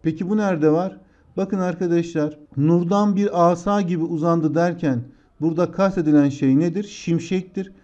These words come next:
Şimşeği nurdan bir asaya benzetmiş. Dolayısıyla biz buradan da B seçeneğini çıkarırız. Bunu da elemiş olduk. "Yalın bir anlatım benimsenmiştir." diyor. Bu bir dursun. "Betimleyici anlatım kullanılmıştır."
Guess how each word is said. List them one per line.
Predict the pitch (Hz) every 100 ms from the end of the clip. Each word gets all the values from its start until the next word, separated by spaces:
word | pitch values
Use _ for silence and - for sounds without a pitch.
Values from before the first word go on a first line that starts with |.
| _ _ _
Şimşeği | - 180 180 - 196 190
nurdan | 170 170 185 190
bir | 180 180 170 175
asaya | 175 185 190 190
benzetmiş. | 185 185 170 185 185 185 - _ _ _ -
Dolayısıyla | 156 175 180 175 160 151 143
biz | 160 156
buradan | 160 160 160 156
da | 147 135 - - _
B | 127 123 117 170 180
seçeneğini | 170 - 139 131 127
çıkarırız. | - 120 113 107 107 131
Bunu | 143
da | 165
elemiş | 175 180 175
olduk. | 180 175 180 180 - _ _ _ _ 139
"Yalın | 160 202 226
bir | 214
anlatım | 202 202 202 214 196
benimsenmiştir." | 190 185 190 185 185 185 190 180 170
diyor. | 185 190 _ _ _ -
Bu | 202
bir | 202
dursun. | 202 202 185 185 190 _ _ _ -
"Betimleyici | 160 165 202 208 208 208
anlatım | 202 208 202 214
kullanılmıştır." | 208 202 196 190 185 185 170 208